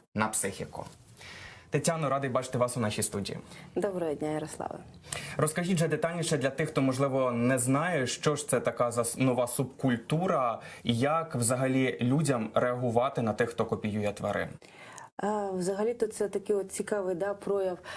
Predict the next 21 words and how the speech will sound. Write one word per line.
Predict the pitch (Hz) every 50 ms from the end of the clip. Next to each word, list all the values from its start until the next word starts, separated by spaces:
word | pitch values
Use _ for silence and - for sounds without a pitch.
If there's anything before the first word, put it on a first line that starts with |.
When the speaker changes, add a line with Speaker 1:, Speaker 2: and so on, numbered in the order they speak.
| - - -
Speaker 2:
нашої | 180 180 185 185 - - 208 202 202
психіки, | 196 - - - - - 214 - 202
так | 190 185 160 160
здається, | 160 170 170 160 - 170
якщо | 160 - - 180 170
взяти | 160 165 175 170 170 165
зі | 156 170
сторони | 175 - - 180 175 180 175 170
психології. | 165 - - 185 - 202 196 185 175 175 165 165 - - - - - _
Якщо | 175 180 185 - 233
взяти | 226 220 240 233 233 220
зі | 208 220
сторони | 214 - - 226 226 226 226 226 226 226 - - -
соціальності, | - - 233 220 - - 254 277 330 359 302 233 208 - - - 185
да, | 156 170 196 240 - - - - -
це | - - 226
субкультура, | 226 - 262 247 - - 233 214 180 - 226 254 311 330 302
це | 302 - 226 214
має | 214 214 214 208 202
соціум | 202 - 226 269 - - 285 254 233
прийняти | 214 - 214 202 196 190 185 185 196 220 220 - 262 247